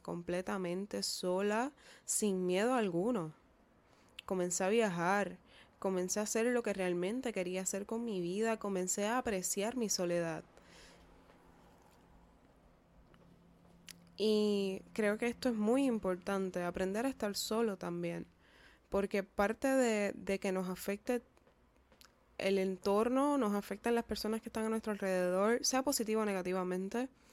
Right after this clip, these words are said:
que eso también voy a hablar un poco más adelante,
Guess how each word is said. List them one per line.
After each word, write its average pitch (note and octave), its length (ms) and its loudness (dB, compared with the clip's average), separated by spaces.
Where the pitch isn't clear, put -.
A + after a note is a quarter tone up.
que G3 160 4
eso G#3+ 480 4
también F#3 680 0
voy F#3 140 0
a F3+ 60 -2
hablar F3+ 240 0
un F#3 100 -4
poco F#3 200 -6
más F#3 120 -2
adelante, F#3 480 -2